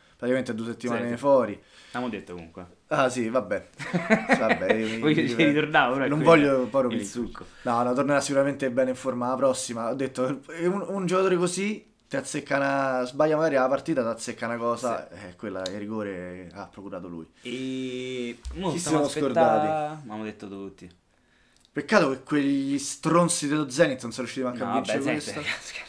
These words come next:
Speaker 2: ha fatto
Speaker 1: Eh,
Speaker 2: un punto.
Speaker 1: tre a zero ha perso,
Speaker 2: Un
Speaker 1: quindi il
Speaker 2: punto,
Speaker 1: Bruges, eh, sta a due punti sotto di noi.
Speaker 2: A quattro, sette, sì.
Speaker 1: Sì, noi stiamo a
Speaker 2: Sette.
Speaker 1: nove e il Borussia a dieci.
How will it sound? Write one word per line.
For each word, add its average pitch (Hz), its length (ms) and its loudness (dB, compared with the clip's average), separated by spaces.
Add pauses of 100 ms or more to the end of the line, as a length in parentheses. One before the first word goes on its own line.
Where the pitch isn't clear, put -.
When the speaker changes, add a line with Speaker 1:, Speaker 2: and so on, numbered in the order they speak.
(400)
Speaker 2:
ha 240 240 -10
fatto - 300 -12
Speaker 1:
Eh, 135 60 -4
Speaker 2:
un - 100 -8
punto. 113 400 -8
Speaker 1:
tre 156 180 4
a 151 140 6
zero 131 300 4
ha - 20 -2
perso, 113 400 -4
Speaker 2:
Un 120 60 0
Speaker 1:
quindi 127 180 0
il 117 60 -2
Speaker 2:
punto, 135 180 0
Speaker 1:
Bruges, 117 680 0
eh, 104 40 -2
sta 123 520 0
a 95 1120 -2
due 151 200 4
punti 139 260 -2
sotto 113 300 -8
di 104 120 -4
noi. 104 180 -6
Speaker 2:
A 117 180 -2
quattro, 147 880 -8
sette, 123 340 -14
sì. 101 180 -8
Speaker 1:
Sì, 104 360 -8
noi 131 120 -8
stiamo 127 220 -2
a 160 40 0
Speaker 2:
Sette. 170 140 0
Speaker 1:
nove 113 260 2 (340)
e - 80 -12
il - 20 -6
Borussia 131 360 -2
a - 20 -4
dieci. 98 440 -6